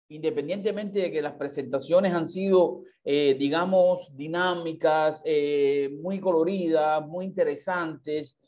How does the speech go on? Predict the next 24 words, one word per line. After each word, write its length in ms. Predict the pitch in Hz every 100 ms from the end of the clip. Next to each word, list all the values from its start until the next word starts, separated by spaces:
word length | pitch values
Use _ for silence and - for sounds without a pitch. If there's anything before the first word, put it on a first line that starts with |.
| _ - _
creo 200 | - 196
que 80 | 220
todavía 500 | 214 190 175 190 208
tenemos 300 | 190 175 196
que 120 | 196 170
ganar 300 | 156 170 202
un 140 | 196
poquito 400 | 175 180 185 180
más 460 | 170 175 175 175 -
en, 480 | 185 185 185 190 - _ _ -
eh, 340 | 165 165 - _ _
la 200 | - 175
utilización 760 | 170 165 165 165 156 - 190 208
de 80 | 208
los 180 | 170 143
gráficos, 720 | 185 196 170 170 156 170 160
de 60 |
las 200 | 151 143
imágenes, 800 | 156 175 185 196 175 175 180 170 -
en 160 | 160
lugar 380 | 156 156 170 175
de 80 | 180
los 240 | 156 151
textos. 720 | - 180 - - 135 - -